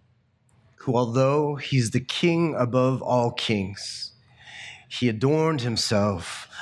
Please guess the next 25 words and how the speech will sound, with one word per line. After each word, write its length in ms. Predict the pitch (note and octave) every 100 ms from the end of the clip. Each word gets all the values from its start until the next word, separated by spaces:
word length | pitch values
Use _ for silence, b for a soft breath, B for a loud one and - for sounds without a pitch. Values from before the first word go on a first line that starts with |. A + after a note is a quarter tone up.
| B
not 240 | A#2+ C#3 C3+
with 140 | C3+
a 40 | B2+
crown 460 | - C3 C3 C3+
of 160 | B2 A#2
gold, 340 | A#2 A2+ A#2
but 60 | G2+
with 160 | F#2+ F#2+
a 40 |
crown 400 | - - G#2 G#2
of 100 | G2+
thorns. 800 | - G2 E2+ E2+ - - - - _ _ _ _ B B B B B B B B B -
And 80 |
he 140 | A2+ C#3
was 180 | D3+ B2+
draped 800 | A#2 D#3 D#3 - - - - - B B B B B
not 640 | A#2 C3 C#3+ - - - - B B -
in 220 | C3+ B2
fine 560 | - - C3+ C#3 C#3 B2+
royal 560 | C3 C3+ C3+ C3+ B2 G#2+
linen, 440 | A2+ A2 A2 A2
but 180 | A2+ A2
in 200 | A2 G#2
blood-stained 1120 | A#2+ A#2 A2 - - C3 B2+ A#2 A2 E2+ -
linen. 400 | G2 F#2 E2 F#2